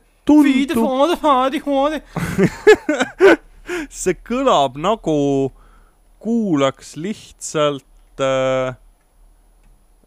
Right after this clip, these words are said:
Speaker 1: kuulaks lihtsalt taani porno lihtsalt heliriba lihtsalt.
Speaker 2: Mm.
Speaker 1: Nii, kaheksateistkümnes küsimus. Tallinnas rööviti neljandal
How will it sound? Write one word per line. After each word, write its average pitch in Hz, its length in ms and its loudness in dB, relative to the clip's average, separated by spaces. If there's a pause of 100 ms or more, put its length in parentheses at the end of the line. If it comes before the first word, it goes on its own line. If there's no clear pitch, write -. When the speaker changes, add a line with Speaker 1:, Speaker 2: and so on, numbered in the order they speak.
(160)
Speaker 1:
kuulaks 170 420 -8
lihtsalt 160 440 -8
taani 196 480 -2
porno 180 460 -4 (380)
lihtsalt 170 420 -12
heliriba 202 560 -4
lihtsalt. - 640 -16 (800)
Speaker 2:
Mm. 185 280 -20 (3500)
Speaker 1:
Nii, 151 320 -4 (440)
kaheksateistkümnes 117 760 -4
küsimus. 101 460 -8 (320)
Tallinnas 113 540 -2
rööviti 127 680 -2
neljandal 127 680 -4